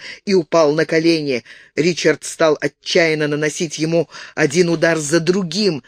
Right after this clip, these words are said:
На лице его появилась дикая ухмылка. Так бывает, когда человек чувствует, что враг сломлен и вот-вот сдастся. Альфред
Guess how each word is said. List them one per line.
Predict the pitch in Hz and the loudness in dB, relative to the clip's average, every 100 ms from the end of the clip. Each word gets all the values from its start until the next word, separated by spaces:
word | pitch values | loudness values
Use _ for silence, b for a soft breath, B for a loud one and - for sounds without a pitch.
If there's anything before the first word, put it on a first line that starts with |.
| B B | B B
На | 131 | -2
лице | 139 135 - 139 | 0 0 0 0
его | 131 127 | 2 0
появилась | 123 131 147 135 135 | -2 -2 2 2 0
дикая | 107 117 160 - 135 | -6 -8 -4 2 4
ухмылка. | 147 - 170 180 147 120 120 | 2 -2 -4 0 0 -2 -10
Так | - 175 | -8 -10
бывает, | 135 165 202 190 117 - B B B | -8 -10 -8 -6 -6 -8 B B B
когда | 147 143 151 | -4 -2 -2
человек | 156 156 175 - | 2 2 2 -4
чувствует, | 208 190 - 143 135 - B B | -6 -6 -4 -2 -2 -4 B B
что | - 156 | -2 0
враг | 127 151 165 - | 0 0 -2 -2
сломлен | - 220 311 208 156 151 127 B B | -4 0 2 4 4 2 0 B B
и | 156 147 | -6 -4
вот-вот | 127 160 160 175 175 | 0 2 2 0 0
сдастся. | 175 180 277 160 - - 147 107 B B | -2 0 0 0 -6 -4 -2 -2 B B
Альфред | - 131 117 147 147 - | -4 -4 -2 2 2 0